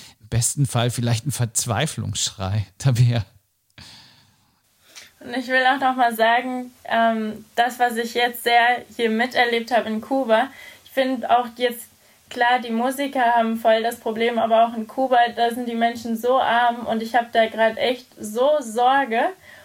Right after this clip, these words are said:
Speaker 2: Oder grad in Entwicklungsländern, die vielleicht keine Ersparnisse haben oder die keine warme Heizung haben, die nicht, äh, keinen vollen Kühlschrank haben.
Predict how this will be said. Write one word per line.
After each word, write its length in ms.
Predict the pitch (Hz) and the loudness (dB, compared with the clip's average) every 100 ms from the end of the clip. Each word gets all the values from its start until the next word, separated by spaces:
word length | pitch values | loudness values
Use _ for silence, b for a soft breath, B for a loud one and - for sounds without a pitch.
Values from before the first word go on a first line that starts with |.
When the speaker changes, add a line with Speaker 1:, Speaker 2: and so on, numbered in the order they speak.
| B | B
Speaker 2:
Oder 160 | 233 226 | -2 2
grad 260 | 226 247 | 2 2
in 160 | 233 233 | -2 -2
Entwicklungsländern, 1000 | 226 226 269 277 269 262 226 233 233 226 | 0 0 -2 0 -2 -2 -2 2 2 0
die 180 | 226 220 | -4 -6
vielleicht 440 | 226 220 226 - | 0 0 0 -4
keine 320 | 247 240 247 | 0 0 2
Ersparnisse 840 | 220 233 - 226 233 233 240 233 | 0 0 0 2 2 0 -2 0
haben 320 | 226 220 220 214 | 4 4 2 0
oder 300 | 214 214 208 | 0 0 0
die 160 | 220 | -6
keine 420 | - 240 240 240 | -2 0 0 0
warme 360 | 220 226 233 240 | 2 2 2 0
Heizung 480 | 240 220 226 226 233 | 0 0 -2 -6 0
haben, 380 | 226 220 220 214 | 2 2 0 -6
die 220 | 214 226 B B | -8 -10 B B
nicht, 360 | 240 269 - - | -2 -2 -4 -2
äh, 140 | 233 | -2
keinen 320 | 226 247 240 247 | 0 0 0 0
vollen 360 | 247 226 240 | 2 2 -2
Kühlschrank 680 | 240 254 247 - 233 226 233 | -8 -8 -8 -2 -2 -2 0
haben. 360 | 214 214 233 | 2 2 -4